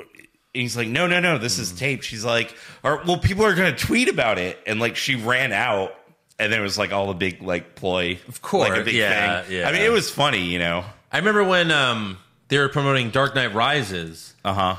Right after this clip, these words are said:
Speaker 2: And Anne Hathaway was on, um, uh, The Late Show. That was Dave Letterman's show, right? That's what it was called? The
Speaker 1: Yeah.
Speaker 2: Late Show with, yeah, and David Letterman was like, "No, at the end of the movie,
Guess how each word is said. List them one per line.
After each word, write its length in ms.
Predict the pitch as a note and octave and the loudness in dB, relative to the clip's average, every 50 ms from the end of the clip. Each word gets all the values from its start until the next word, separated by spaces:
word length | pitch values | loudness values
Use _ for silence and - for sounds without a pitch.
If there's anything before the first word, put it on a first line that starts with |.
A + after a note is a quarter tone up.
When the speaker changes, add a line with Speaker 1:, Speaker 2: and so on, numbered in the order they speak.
| - - - _ _ - | -6 -16 -20 _ _ -4
Speaker 2:
And 360 | G#2+ G#2+ G#2 G#2 G2+ G2+ G2 - | -2 0 0 0 0 -2 -4 -4
Anne 180 | A#2+ C3+ C#3 C3 | -2 -2 0 0
Hathaway 600 | A#2 A#2 C3+ C3+ C3+ - C#3+ A#2+ A#2 A#2 A2+ A2 | 0 0 0 -2 -2 -2 -2 0 0 0 0 0
was 240 | G#2 G#2 A2 G2+ F#2+ | 0 -2 -2 0 0
on, 600 | A#2 A2 G#2+ G#2+ G#2+ G#2 G#2 G2+ G2+ G2+ G2 F#2+ - _ _ _ _ _ _ - | 2 2 2 2 2 0 0 -2 -6 -8 -10 -14 -20 _ _ _ _ _ _ -2
um, 560 | G2+ G2+ G2 F#2 F2+ F2 E2+ E2+ E2 E2 D#2+ E2 - _ _ _ _ _ _ _ _ _ _ _ - - - _ | -2 0 2 2 0 0 -2 -4 -6 -10 -12 -14 -20 _ _ _ _ _ _ _ _ _ _ _ -18 -18 -18 _
uh, 480 | - F2+ F2+ E2+ E2 E2 D#2+ D#2+ D#2+ D#2+ | -8 -6 -4 -4 -4 -4 -6 -8 -8 -8
The 120 | D#2 E2+ E2+ | -8 -8 -6
Late 200 | F2 F2+ G2+ - | -6 -6 -6 -6
Show. 340 | - - A#2+ B2 B2+ C3 B2 - _ _ _ _ _ _ _ _ _ _ _ _ _ | -8 -6 -6 -6 -6 -8 -12 -16 _ _ _ _ _ _ _ _ _ _ _ _ _
That 100 | - C3+ | -2 -2
was 160 | D3 D#3 A#2 F#2+ | -2 -2 -2 -2
Dave 180 | A2 G#2 F#2 | -4 -4 -2
Letterman's 360 | F#2 G2 F#2+ F#2+ E2+ E2+ E2 | -2 -4 -6 -6 -8 -8 -10
show, 160 | E2 - F2+ D#2+ | -10 -10 -8 -8
right? 240 | E2 E2+ F2 F#2 F#2 - | -6 -6 -6 -6 -8 -10
That's 160 | F#2+ - - | -12 -10 -10
what 80 | G#2 | -10
it 40 | G2 | -8
was 120 | F#2+ F#2 - | -10 -10 -8
called? 380 | - G2+ G#2 G#2 G#2 G2 F#2+ | -6 -6 -6 -6 -8 -10 -8
The 60 | F#2 G2+ | -6 -2
Speaker 1:
Yeah. 160 | F#2+ E2+ D#2 | -2 0 0
Speaker 2:
Late 80 | D2 - | -2 -2
Show 120 | G2 F#2+ | -4 -4
with, 100 | F#2 F2+ - - - - - - - - - _ _ - | -6 -6 -10 -14 -20 -20 -20 -20 -20 -20 -20 _ _ -6
yeah, 360 | - B2+ B2+ G#2+ F#2 E2 - - | -2 0 0 0 0 -2 -2 -2
and 220 | C3+ C#3+ C#3 C3 | -2 -2 -2 0
David 260 | A2 D3+ F3 F#3 F3+ D3 | 0 0 0 0 2 2
Letterman 300 | D3+ D#3+ E3+ D#3+ C#3+ C3+ | 2 2 2 2 0 -2
was 160 | B2 G#2+ A2 | -2 -2 0
like, 320 | B2+ B2 A#2+ A#2 - - | 0 2 2 0 -2 -2
"No, 520 | F3 F3 E3 E3 D#3+ D#3+ D#3 D3+ D3 D3+ C#3 | -2 0 2 2 4 4 4 2 2 2 0
at 140 | C#3 C#3 C#3 | -2 -2 0
the 100 | D#3 E3 | 0 0
end 80 | F#3 F3+ | 2 2
of 40 | D#3 | 2
the 60 | D3+ | 0
movie, 720 | D3 D3 D3+ D3 C#3 B2 B2 B2 A#2 A2+ A2 G#2+ G2+ - | 0 0 0 0 0 0 0 0 2 2 0 0 -2 -4